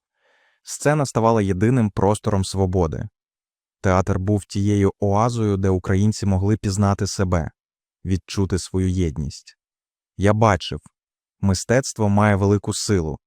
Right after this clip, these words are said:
воно здатне виховувати, пробуджувати совість, кликати до правди. Театр — це школа народної свідомості, і я гордий, що був одним із тих, хто творив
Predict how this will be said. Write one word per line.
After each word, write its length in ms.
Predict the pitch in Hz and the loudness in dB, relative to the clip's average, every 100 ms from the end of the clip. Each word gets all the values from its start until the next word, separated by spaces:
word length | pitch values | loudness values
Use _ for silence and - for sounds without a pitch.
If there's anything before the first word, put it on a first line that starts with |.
| _ _ - | _ _ -4
воно 220 | 101 101 | 2 2
здатне 320 | 101 98 104 | 2 2 2
виховувати, 760 | 92 90 - 104 110 101 92 95 | 0 0 2 2 2 0 -2 -4
пробуджувати 720 | - 87 95 95 98 92 90 | -2 0 0 -2 -2 -2 -4
совість, 640 | - - 95 98 90 - - | -6 0 2 2 -4 -8 -4
кликати 420 | 104 101 101 95 | 0 2 2 0
до 120 | 90 | -2
правди. 540 | - 95 85 80 67 98 _ _ _ _ - | 0 2 0 -2 -10 -12 _ _ _ _ -4
Театр — 340 | 107 127 123 104 | 0 2 0 -2
це 140 | - | -4
школа 340 | 104 - 127 120 | -6 -2 2 2
народної 420 | 101 104 104 98 | 4 2 2 0
свідомості, 800 | - 101 101 101 80 - - 73 _ - _ _ | -2 0 2 2 0 -6 -10 -10 _ -20 _ _
і 80 | - | -2
я 100 | 98 | 0
гордий, 380 | 90 120 139 120 | 2 2 2 -2
що 320 | - - 110 | -2 -4 -2
був 240 | 98 127 147 - - | 2 0 0 -6 -2
одним 380 | 107 104 101 - | 0 2 2 0
із 240 | 95 - | -6 -6
тих, 400 | - 120 156 - _ | -2 0 0 -4 _
хто 220 | - 92 | -6 -6
творив 340 | - 92 104 | -2 0 0